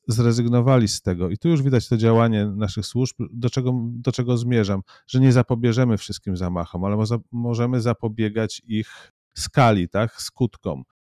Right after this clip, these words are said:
I to jest to, o czym my rozmawialiśmy, zdaje się, rok temu albo trochę dłużej na temat tego brytyjskiego planu zm-, zmian w prawie, które właściwie w tym roku dopiero wchodzą, ale, no,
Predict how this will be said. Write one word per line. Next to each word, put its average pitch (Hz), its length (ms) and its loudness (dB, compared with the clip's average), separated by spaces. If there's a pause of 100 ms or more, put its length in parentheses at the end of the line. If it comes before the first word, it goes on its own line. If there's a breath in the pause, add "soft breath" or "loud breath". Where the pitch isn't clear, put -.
I 123 200 -8
to 147 180 0
jest 156 340 -4
to, 143 180 -2
o 139 60 -4
czym 127 180 -6
my 143 120 -2
rozmawialiśmy, 120 680 -4
zdaje 104 340 -2
się, 95 360 -6 (380)
rok 123 280 -6
temu 196 460 -6
albo 110 280 -10 (140)
trochę 143 280 -8
dłużej 127 380 -4
na 104 100 -6
temat 127 280 -8
tego 139 240 -8
brytyjskiego 120 960 -4
planu 110 500 -2
zm-, 113 280 -8 (180)
zmian 120 360 0
w - 100 -8
prawie, 90 360 0
które 107 220 -6
właściwie 127 360 -4
w - 100 -16
tym 139 120 -4
roku 123 260 -4
dopiero 104 380 -6
wchodzą, 107 600 -6
ale, 110 380 -4
no, 113 120 -12